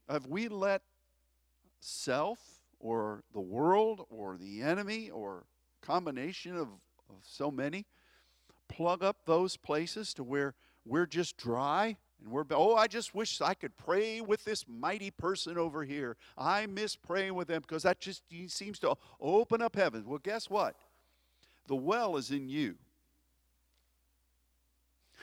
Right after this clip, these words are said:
<laughs> And ain't nobody gonna be able to open that but you and the spade of the Spirit. And so, um, we have to ask ourselves,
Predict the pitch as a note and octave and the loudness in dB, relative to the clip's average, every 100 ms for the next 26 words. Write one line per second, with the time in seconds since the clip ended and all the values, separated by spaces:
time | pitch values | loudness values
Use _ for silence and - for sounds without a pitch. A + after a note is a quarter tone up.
0 | - A#2 - _ _ _ _ _ _ _ | -18 -18 -18 _ _ _ _ _ _ _
1 | _ _ - C3 C3+ B2 - _ _ _ | _ _ -8 -4 -4 -6 -12 _ _ _
2 | _ _ _ A#2 C3 C3+ G3+ G#3 A#3 A3+ | _ _ _ -8 -4 2 4 4 2 0
3 | A3+ G#3+ G#3+ G#3+ G3 G3 - C#3+ C3+ C3 | -2 -2 0 0 2 0 0 -2 -2 -2
4 | A#2+ - C#3+ F#3+ G#3 E3 G#2+ F#2 _ _ | -6 -6 -6 -4 -2 -2 -4 -10 _ _
5 | G#2+ - - - E3 F3+ F#3 D#3 D#3+ - | -8 -6 -8 0 2 2 2 0 -2 -6
6 | - A#2+ E2+ - _ _ _ _ _ _ | -2 -2 -2 -6 _ _ _ _ _ _
7 | _ _ _ _ _ _ - A2+ A2+ - | _ _ _ _ _ _ -8 -6 -6 0
8 | D#3 D3 C3+ - _ _ _ - B2+ A#2+ | 2 2 0 -6 _ _ _ -8 -4 -2
9 | A#2+ A#2+ - - A2+ F3 A3 G#3+ - - | -4 -8 -20 -16 -6 -2 0 -2 -2 -4
10 | D#3+ F3+ G3+ - F3 D#3+ G3+ A3 D3+ G#2 | -2 -2 -2 -2 -2 -2 -4 -2 -2 -2
11 | G2 - - | -6 -12 -14